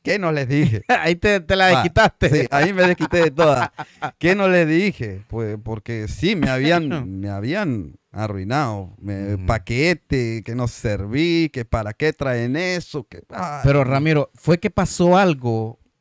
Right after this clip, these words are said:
Speaker 2: con él? ¿Le quitaste una baleada, una tajada? <laughs>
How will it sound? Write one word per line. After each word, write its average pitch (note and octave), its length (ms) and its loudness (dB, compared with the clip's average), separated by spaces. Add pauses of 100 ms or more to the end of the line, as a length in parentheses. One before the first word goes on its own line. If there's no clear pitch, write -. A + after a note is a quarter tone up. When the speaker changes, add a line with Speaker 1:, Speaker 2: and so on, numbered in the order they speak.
(220)
Speaker 2:
con A2 240 -2
él? B2+ 600 0
¿Le A2 100 -6
quitaste A2 840 -2 (100)
una B2+ 240 0
baleada, A#2 520 -2
una B2 240 -2
tajada? - 520 -2
<laughs> - 60 -4